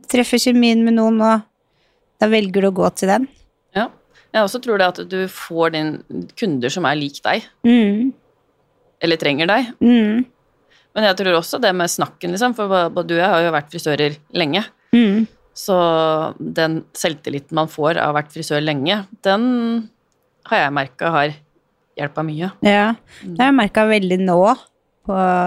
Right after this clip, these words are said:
Speaker 1: Løkka hvor jeg er nå, at det er veldig mange av kundene der som sier at de er glad for at de kommer til en så voksen frisør. <laughs> Det er veldig rart å gå fra å være den yngste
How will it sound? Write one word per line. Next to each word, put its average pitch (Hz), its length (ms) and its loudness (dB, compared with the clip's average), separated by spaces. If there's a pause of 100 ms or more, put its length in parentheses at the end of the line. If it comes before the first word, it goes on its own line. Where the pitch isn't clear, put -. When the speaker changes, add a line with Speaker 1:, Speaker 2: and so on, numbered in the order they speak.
(360)
Speaker 1:
Løkka 185 440 -2
hvor 170 100 -2
jeg 170 120 0
er 170 120 0
nå, 180 160 0 (520)
at 190 140 0
det 190 100 2
er 180 220 2
veldig 185 220 0
mange 185 240 0
av 180 60 -2
kundene 170 280 0
der 175 160 2
som 185 120 -6
sier 165 260 0
at 165 140 -2
de 175 80 -2
er 170 200 2
glad 165 260 0
for - 120 -6
at 165 100 -8
de 175 80 -8
kommer 156 200 -2
til 170 140 -2
en 170 60 -4
så 185 140 2
voksen 240 360 2
frisør. 214 440 4 (540)
<laughs> - 640 0
Det 226 60 6
er 254 100 4
veldig 214 220 4
rart 233 320 0
å 220 40 0
gå 208 200 4
fra 220 240 2
å 196 60 0
være 185 200 2
den 208 80 2
yngste 190 460 2